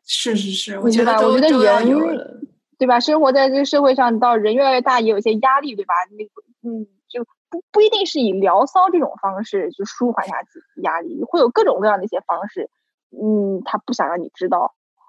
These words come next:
Speaker 2: 或者是他自己最 personal 的那，那一面，那你为什么就不能让人家有？只要你们俩就非常好，你们俩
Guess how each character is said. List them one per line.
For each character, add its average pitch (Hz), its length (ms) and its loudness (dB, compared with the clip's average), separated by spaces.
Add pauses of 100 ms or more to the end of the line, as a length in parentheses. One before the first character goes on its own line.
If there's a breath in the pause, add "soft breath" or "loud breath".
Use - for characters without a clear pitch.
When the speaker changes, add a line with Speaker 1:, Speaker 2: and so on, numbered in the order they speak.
(140 soft breath)
Speaker 2:
或 226 140 0
者 185 120 -4
是 202 240 -2 (220)
他 240 140 0
自 233 160 2
己 208 260 -2
最 269 320 0 (160)
personal 277 540 0
的 - 100 -10 (120)
那， 233 280 2
那 220 140 0
一 175 100 -8
面， 175 240 -6
那 277 60 2
你 220 160 2 (140)
为 415 200 4
什 - 120 -6
么 180 100 -4
就 214 80 0
不 226 100 -4
能 185 80 0
让 185 120 -2
人 180 60 -12
家 190 120 0
有？ 220 200 0 (440)
只 220 120 -2
要 320 140 4
你 302 100 2
们 247 80 4
俩 220 140 2
就 202 140 0
非 226 100 -6
常 196 200 -2
好， 175 300 -4
你 190 240 -8
们 208 120 0
俩 196 180 0